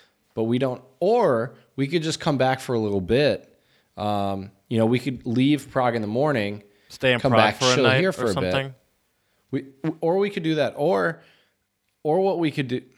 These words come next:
Speaker 1: Yeah. I mean, 'cause he'll be coming into Prague on Tuesday, right?
Speaker 2: Yeah.
Speaker 1: I mean, what we could do is stay in Prague on Tuesday, go chill in Chomutov on Wednesday.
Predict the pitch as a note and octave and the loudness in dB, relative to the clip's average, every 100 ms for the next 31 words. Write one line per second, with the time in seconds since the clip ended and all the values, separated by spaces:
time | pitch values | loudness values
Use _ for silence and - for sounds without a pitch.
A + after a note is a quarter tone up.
0 | C3 B2 B2+ C3 B2+ _ _ _ C#3 D3 | -8 -4 -2 -4 -8 _ _ _ -2 -2
1 | - C3+ C#3+ - G3 G3+ F3+ - C#3+ D#3+ | -4 -2 -2 0 0 0 -6 -4 -2 0
2 | D#3 C#3+ B2+ C3+ B2 G#2+ - A2 E2+ D2+ | 0 -2 0 0 2 0 -2 -2 -2 -6
3 | D2 F2 A2 - _ _ _ _ - G#2 | -4 -2 -2 -6 _ _ _ _ -14 -12
4 | F#2+ F#2 _ _ _ _ _ _ _ _ | -12 -18 _ _ _ _ _ _ _ _
5 | _ _ _ _ _ _ _ _ - C#3 | _ _ _ _ _ _ _ _ -4 0
6 | D#3 E3 E3+ F3 E3 D3+ G#3+ G3 - C#3+ | 2 2 2 0 0 2 0 0 0 0
7 | C#3 C#3 A#2 A2 G#2 A3 A3+ - F2 G2 | 2 0 0 0 -4 -4 -4 -2 -2 -4
8 | - _ _ _ _ _ _ _ - - | -8 _ _ _ _ _ _ _ -6 -2
9 | A2+ D3+ C3+ C3 D#3+ D#3+ D#3 B2+ A2+ G2+ | 0 2 2 0 -2 -2 0 0 -2 0
10 | B2 F#3+ F#3+ - E2 D#2 | 0 0 -2 -4 -4 -6